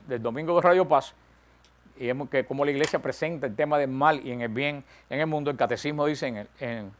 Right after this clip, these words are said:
el tema del mal y el bien en el mundo, que para entender el mal tenemos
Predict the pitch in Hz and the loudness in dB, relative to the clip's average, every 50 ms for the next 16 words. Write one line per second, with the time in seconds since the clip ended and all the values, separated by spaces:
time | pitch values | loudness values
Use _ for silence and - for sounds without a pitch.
0 | - - 127 113 110 - 143 139 139 139 131 123 127 139 143 151 147 135 131 123 | -18 -14 -12 -10 -6 -4 -2 0 2 0 0 0 0 0 0 2 0 -2 -2 -2
1 | 131 156 165 180 190 196 185 180 165 139 160 - - - - - - _ - - | -4 -4 -2 -2 -2 -2 -2 -2 -4 -4 -6 -6 -8 -16 -20 -20 -20 _ -2 -2
2 | 131 117 147 147 147 139 120 147 143 147 175 208 214 202 185 170 165 165 160 160 | 0 4 6 6 6 6 2 2 4 6 6 6 6 4 6 6 6 6 4 2
3 | - _ _ _ _ _ _ _ _ _ _ _ _ _ _ _ _ _ - - | -8 _ _ _ _ _ _ _ _ _ _ _ _ _ _ _ _ _ -6 -4
4 | 131 131 143 151 165 - | -2 -2 -2 -2 -4 -6